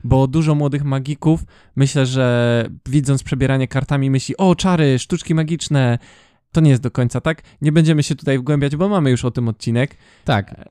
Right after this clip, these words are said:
Speaker 1: i myślę, że warto, żeby młodzi entuzjaści iluzji zerknęli tam, na odcinek o Cardistry.
Speaker 2: Ileż my mamy dzisiaj tych odniesień do odcinków?
Speaker 1: Wow.
Speaker 2: No, trochę tych odcinków już się uzbierało, więc jeśli nas słuchasz, to wiesz, że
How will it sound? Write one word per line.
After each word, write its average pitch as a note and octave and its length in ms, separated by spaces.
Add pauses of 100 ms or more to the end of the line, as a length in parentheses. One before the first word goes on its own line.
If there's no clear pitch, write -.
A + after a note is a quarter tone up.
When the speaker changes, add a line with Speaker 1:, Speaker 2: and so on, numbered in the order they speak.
(100)
Speaker 1:
i D3+ 80
myślę, D#3 220
że C#3 120
warto, C3 280
żeby A#2 200
młodzi B2 380
entuzjaści B2+ 680
iluzji A2 680 (340)
zerknęli A#2+ 540
tam, G#2+ 300
na A#2 120
odcinek C3 360
o B2 80
Cardistry. G#2 560 (180)
Speaker 2:
Ileż C#3 300
my C3+ 140
mamy A#2+ 200
dzisiaj A#2+ 280
tych B2 160
odniesień A2+ 420
do G#2 80
odcinków? G#2 580 (540)
Speaker 1:
Wow. G#2 360 (420)
Speaker 2:
No, E3 60
trochę G3 180
tych G#3 140
odcinków F#3+ 340
już F#3 140
się - 80
uzbierało, C#3 600 (320)
więc C3 240
jeśli C#3 180
nas C#3 160
słuchasz, D#3+ 440
to D#3 140
wiesz, D#3+ 300
że C3+ 480